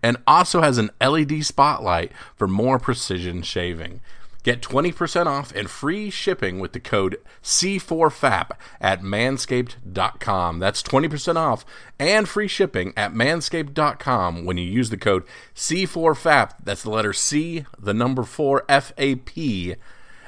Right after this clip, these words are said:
at manscaped dot com. Unlock your confidence and always use the right tools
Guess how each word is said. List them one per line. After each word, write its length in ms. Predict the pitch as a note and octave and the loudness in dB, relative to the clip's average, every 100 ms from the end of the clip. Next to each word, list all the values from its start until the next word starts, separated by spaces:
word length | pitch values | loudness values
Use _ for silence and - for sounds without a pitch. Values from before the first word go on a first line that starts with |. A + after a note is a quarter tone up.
| - | -4
at 140 | F#2+ F2 | -2 0
manscaped 640 | G2+ A#2 A#2 A#2+ G#2+ G#2 | 0 0 0 0 0 4
dot 260 | G2+ G2+ | 2 2
com. 440 | - G2+ F2+ F2 - - | -2 -2 -2 -6 -6 2
Unlock 480 | C3 G3 F#3+ F3 - | 4 6 4 4 2
your 80 | E3+ | 0
confidence 680 | D#3+ D#3+ - G2 F2 - - | 0 -2 -4 -6 -6 -8 -6
and 120 | G#2+ G#2 | -6 2
always 520 | C3+ E3+ F#3 F#3+ D#3 | 4 6 4 2 -2
use 200 | F3 D#3+ | -8 -6
the 100 | D#3+ | -4
right 280 | D3+ D3 - | 0 0 0
tools 520 | - D3 F2+ D#2+ D#2+ | -2 0 0 -6 -12